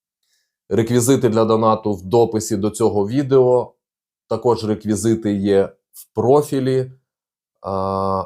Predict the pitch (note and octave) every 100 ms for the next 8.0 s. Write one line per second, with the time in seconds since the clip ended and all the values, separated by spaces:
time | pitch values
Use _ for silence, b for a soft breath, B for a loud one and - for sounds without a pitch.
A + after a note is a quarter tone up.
0 | - - B2 D3 E3 E3 C#3+ G#2 G#2+ G2+
1 | F#2+ F#2+ F#2 G#2 - G#2+ - F#2+ G#2 G#2+
2 | G#2+ G#2 A#2 C#3+ D3 - _ _ A#2 G2+
3 | G#2+ G2 G2 G2+ G2 G2+ G2 G2+ G#2+ G2
4 | F#2+ F#2+ G2 F#2+ G2 A2 G2 F#2 F#2+ G2+
5 | G2 G#2 G2 F#2+ G2 - G#2 F#2+ F2 E2+
6 | _ _ _ _ F2 G#2+ A#2 G#2 G2 F#2+
7 | F#2+ G2+ F#2 G2 F#2 F#2 G2 A2 C3+